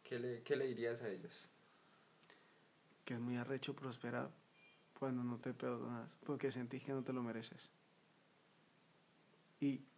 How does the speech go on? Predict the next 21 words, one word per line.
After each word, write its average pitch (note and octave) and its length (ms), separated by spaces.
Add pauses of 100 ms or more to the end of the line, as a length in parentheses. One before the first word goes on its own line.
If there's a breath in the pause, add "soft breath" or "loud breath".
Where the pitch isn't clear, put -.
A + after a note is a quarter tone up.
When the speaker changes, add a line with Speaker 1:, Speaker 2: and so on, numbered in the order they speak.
(220)
Speaker 2:
tú D#3 140
mismo D#3+ 320
te C3 80
vas B2+ 160
a C#3 60
autosabotear. B2 760 (2000)
Porque - 300 (220)
cada D#3 180
vez E3 120
que F3 100
estés E3 240
cerca, E3 340
a D3 100
punto G#3 280
de E3 60
tocar E3 520 (200)
el C#3+ 140
éxito, D3 600 (220)
tu D3 120
meta, C#3+ 580
lo, C#3 200